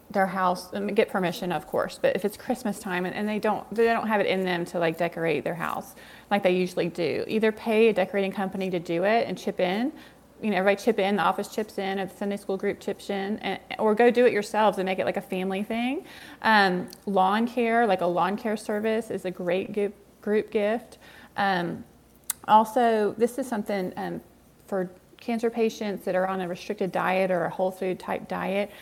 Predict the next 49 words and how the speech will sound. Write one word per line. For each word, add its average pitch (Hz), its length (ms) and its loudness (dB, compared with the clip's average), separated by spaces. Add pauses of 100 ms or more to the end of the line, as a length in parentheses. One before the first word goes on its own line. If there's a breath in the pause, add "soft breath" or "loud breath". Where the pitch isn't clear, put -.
(240 loud breath)
um, 180 360 0
you 202 200 0
can 196 300 -4
set 196 200 0
up 196 140 0
an 196 100 -4
account 190 480 -6
at 196 60 -6
a 180 80 0
local 180 240 -2
juice 180 360 -6
bar. 233 460 -2 (300 loud breath)
A 190 60 -2
lot 196 120 6
of 202 60 6
them 202 100 0
will 180 120 0
deliver. 220 720 2
So 214 140 -4
if 202 120 -4
they 196 120 0
have, 202 280 -2 (120)
you 196 120 -6
know, 180 280 -2
if - 120 -18
they're 196 120 -2
trying 196 360 -4
to 190 140 -6
have 185 260 -6
a 190 40 -4
specific 196 480 -10
diet, 190 380 -2
those 208 160 -4
things 214 320 -6
can 190 160 -10
add 180 260 -4
up. 220 400 0 (300 loud breath)
As 196 160 -6
we 202 100 0
know, 208 340 8
<laughs> 269 80 8
the - 0 -
whole 226 360 6
good 220 220 2
foods 220 340 2
are 190 100 2
expensive, 240 580 -2 (380 loud breath)
and 220 360 2 (180)
juice, 240 380 -2